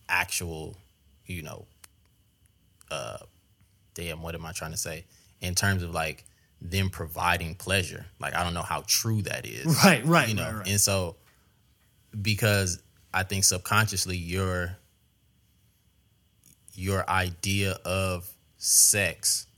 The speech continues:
Speaker 1: for the most part, is geared around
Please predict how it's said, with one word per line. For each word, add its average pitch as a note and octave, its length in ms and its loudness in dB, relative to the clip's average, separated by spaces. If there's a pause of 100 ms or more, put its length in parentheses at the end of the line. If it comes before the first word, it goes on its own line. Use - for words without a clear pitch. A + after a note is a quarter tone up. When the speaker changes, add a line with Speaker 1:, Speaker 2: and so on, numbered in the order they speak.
(100)
Speaker 1:
for F#2 120 -2
the E2+ 120 -4
most F#2+ 340 -2
part, E2 260 -4 (580)
is E2+ 600 -4 (800)
geared A2 340 4
around F#2 680 0